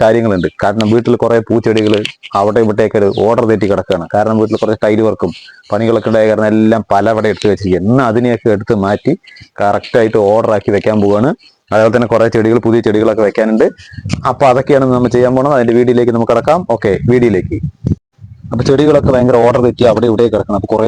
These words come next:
ചെടികളൊക്കെ രണ്ട് മൂന്നെണ്ണമൊക്കെ ആയിട്ട് ആയതുകൊണ്ട് തന്നെ ഇന്ന് അതിനെയൊക്കെ നമ്മൾ ക്ലിയർ ആക്കി ഓരോന്നോരോന്ന് ഓരോ ചട്ടിയിലേക്കാക്കി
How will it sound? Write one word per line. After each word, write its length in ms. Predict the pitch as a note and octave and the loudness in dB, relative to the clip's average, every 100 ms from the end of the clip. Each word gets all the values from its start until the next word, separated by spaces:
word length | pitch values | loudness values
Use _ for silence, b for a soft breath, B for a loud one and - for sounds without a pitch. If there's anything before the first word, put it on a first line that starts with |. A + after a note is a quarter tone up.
| A#2+ | 0
ചെടികളൊക്കെ 480 | A#2 A2 A2+ - A#2 - - A#2+ | 0 0 -2 -2 -4 -4 -8 -4
രണ്ട് 160 | A2+ A#2+ | -2 0
മൂന്നെണ്ണമൊക്കെ 380 | A2+ A#2 A2+ A#2 | 0 2 0 0
ആയിട്ട് 120 | A2+ G2+ | 0 2
ആയതുകൊണ്ട് 360 | G#2 A2 G#2 F#2+ | 2 2 0 0
തന്നെ 160 | G2 F#2 - _ _ | 0 -2 -6 _ _
ഇന്ന് 120 | A2 A2+ | -4 -2
അതിനെയൊക്കെ 360 | A#2+ B2 A#2 A#2+ | 0 0 0 0
നമ്മൾ 160 | A2 A#2+ - - | 0 0 -2 -4
ക്ലിയർ 280 | D3 C#3+ D3 | -2 0 -2
ആക്കി 180 | C3 A#2 - C#3 | -2 -4 -2 0
ഓരോന്നോരോന്ന് 440 | C#3+ C#3 C3+ C3+ B2+ | 0 0 0 0 0
ഓരോ 140 | C#3+ E3 | 0 0
ചട്ടിയിലേക്കാക്കി 520 | C#3 D3 C#3+ B2+ A2+ | 0 0 0 0 -2